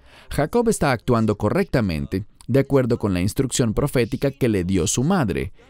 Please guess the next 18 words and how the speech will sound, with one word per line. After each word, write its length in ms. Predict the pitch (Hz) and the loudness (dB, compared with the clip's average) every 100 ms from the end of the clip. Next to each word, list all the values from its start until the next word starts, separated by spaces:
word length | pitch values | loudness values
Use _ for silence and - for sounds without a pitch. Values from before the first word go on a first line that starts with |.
| - | -12
quien 220 | - 127 110 | 0 2 2
sabía 460 | 107 101 123 113 | 0 2 2 2
bien 340 | 127 113 107 - | 2 2 0 0
cuál 460 | 214 240 254 202 - | 0 2 0 -2 2
era 220 | 147 143 | 2 2
la 140 | 120 | 0
voluntad 480 | 101 104 95 107 82 | 2 2 2 0 -2
de 100 | 92 | 0
Dios. 460 | 135 135 78 - - - - - | 0 0 -2 -8 -14 -20 -20 -8
Y 80 | - | -4
como 220 | 135 123 | 0 2
les 160 | 117 113 | 2 0
dije, 420 | 127 120 110 92 - - - | 0 0 -2 -4 -6 -20 0
todo 280 | 208 240 254 | 2 2 2
lo 120 | 240 | 0
que 180 | - 123 | 0 0
ella 380 | 131 165 104 78 | 2 0 0 -2
hace 300 | - 104 | -2 -4